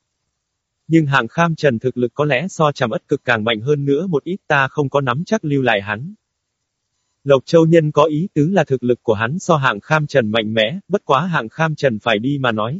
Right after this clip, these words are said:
hắn cũng không có biện pháp. Trân Trạch Hàn trong nội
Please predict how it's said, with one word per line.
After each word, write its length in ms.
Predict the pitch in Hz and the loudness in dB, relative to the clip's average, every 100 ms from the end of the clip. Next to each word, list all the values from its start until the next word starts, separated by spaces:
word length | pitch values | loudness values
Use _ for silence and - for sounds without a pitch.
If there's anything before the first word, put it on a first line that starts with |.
| - | -12
hắn 260 | - 131 165 | -6 -6 -2
cũng 180 | 160 170 | -4 -2
không 220 | 165 143 | -2 0
có 140 | 147 | 0
biện 160 | 160 123 | 0 -2
pháp. 260 | - 180 220 _ _ _ _ _ _ _ _ _ _ _ _ | -2 -4 -4 _ _ _ _ _ _ _ _ _ _ _ _
Trân 220 | 180 165 | 2 2
Trạch 220 | - 139 | 2 0
Hàn 280 | 123 127 107 | 0 -2 0
trong 220 | - 156 | -2 0
nội 160 | 139 | 0